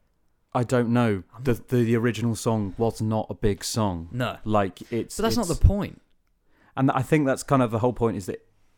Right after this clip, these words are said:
Speaker 1: is that
Speaker 2: If,
Speaker 1: Ed
Speaker 2: if, if
Speaker 1: Sheeran
Speaker 2: anything,
Speaker 1: has
Speaker 2: it's more of the point. He's made so much money off potential, this guy's idea. That's the, ugh. It doesn't
Speaker 1: But it's
Speaker 2: sit
Speaker 1: one
Speaker 2: well.
Speaker 1: section of a song,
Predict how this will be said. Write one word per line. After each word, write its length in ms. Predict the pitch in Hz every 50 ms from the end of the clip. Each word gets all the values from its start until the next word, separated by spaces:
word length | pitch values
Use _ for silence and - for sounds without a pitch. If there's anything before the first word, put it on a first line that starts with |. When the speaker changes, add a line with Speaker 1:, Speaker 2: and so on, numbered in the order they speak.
| _ _ -
Speaker 1:
is 120 | 117 -
that 160 | - 127 - - _ _
Speaker 2:
If, 80 | 180 185
Speaker 1:
Ed 40 | 123
Speaker 2:
if, 60 | 143
if 100 | 196 202
Speaker 1:
Sheeran 40 | 143 139 131 120
Speaker 2:
anything, 100 | 214 220
Speaker 1:
has 180 | - - - 135
Speaker 2:
it's 100 | 107 117
more 300 | 120 139 165 214 240 185
of 100 | 123 110
the 80 | 107
point. 320 | - - 113 98 95 87 - - - - -
He's 240 | - 160 180 170
made 280 | 160 165 165 151 123 120
so 180 | - - 156 165
much 160 | 165 135 113
money 380 | 123 123 135 160 180 160 110 101
off 220 | 104 - - - - - -
potential, 460 | - - - 139 135 - - - - _ _ -
this 160 | 139 135 -
guy's 260 | - 160 151 151 143
idea. 500 | 147 143 139 131 143 156 170 170 123 101
That's 300 | - 127 113 95 - -
the, 320 | - _ - 120 127 90 - - _ _ _ _ _ _ _ _ -
ugh. 340 | 120 135 147 147 123 101 - _ - - - _ _ _ _ _ _ _ _ _ _ _ _ _ _ _ _ -
It 20 | 127
doesn't 140 | - 135
Speaker 1:
But 120 | 160 196 196
it's 100 | 170 -
Speaker 2:
sit 100 | 151 165
Speaker 1:
one 140 | 190 185 180
Speaker 2:
well. 80 | 156
Speaker 1:
section 420 | 135 123 175 165 - - - 131 131
of 120 | 120 107
a 60 | 117
song, 640 | - - - - 147 135 113 98 95 95 98 101